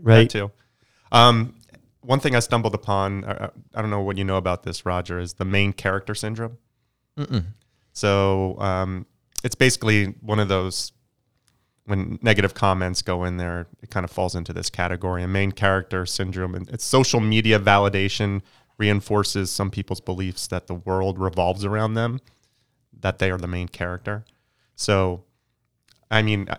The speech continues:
Speaker 2: in, in my narrative, I'm the main character in my life,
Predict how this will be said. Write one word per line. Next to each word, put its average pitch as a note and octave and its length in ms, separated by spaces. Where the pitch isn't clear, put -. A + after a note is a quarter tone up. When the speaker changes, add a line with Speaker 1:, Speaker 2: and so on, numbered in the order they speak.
Speaker 2:
in, A#2 280
in A#2 160
my A#2 520
narrative, B2 640
I'm A#2+ 240
the B2 60
main A2 220
character G#2 460
in G2 80
my F#2 140
life, - 640